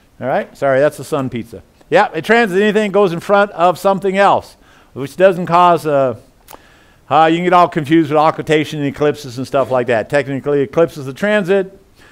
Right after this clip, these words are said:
and occultation is a transit. They're all kind of the same thing, more or less. They just,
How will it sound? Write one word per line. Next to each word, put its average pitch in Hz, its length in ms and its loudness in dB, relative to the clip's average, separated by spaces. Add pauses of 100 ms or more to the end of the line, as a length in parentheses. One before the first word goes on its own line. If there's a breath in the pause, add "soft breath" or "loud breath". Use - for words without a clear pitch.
(140 soft breath)
and 120 100 -4
occultation 156 580 -2
is 131 140 -4
a 135 60 -16
transit. 175 680 -2
They're 143 160 -2
all 170 380 4
kind 151 280 -4
of 135 200 -2
the 135 100 -10
same 131 300 -6
thing, 123 260 -6
more 120 180 -2
or 117 60 0
less. 113 240 -2
They 117 120 -10
just, 113 200 -10